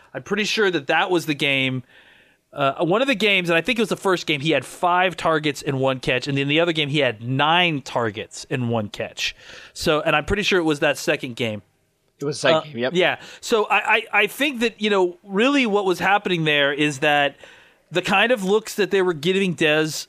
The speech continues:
Speaker 1: uh, were not necessarily high percentage plays. They clearly, uh, knew that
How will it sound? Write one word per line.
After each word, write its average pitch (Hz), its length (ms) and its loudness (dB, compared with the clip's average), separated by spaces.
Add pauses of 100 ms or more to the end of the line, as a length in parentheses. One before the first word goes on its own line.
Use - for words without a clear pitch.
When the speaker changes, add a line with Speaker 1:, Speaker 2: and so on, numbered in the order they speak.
Speaker 1:
uh, 135 380 4
were 143 240 0
not 151 380 2 (260)
necessarily 165 600 2
high 151 200 0
percentage 170 500 -2
plays. 135 440 -2 (480)
They 175 180 4
clearly, 202 840 2 (220)
uh, 147 420 4
knew 202 360 2
that 175 160 0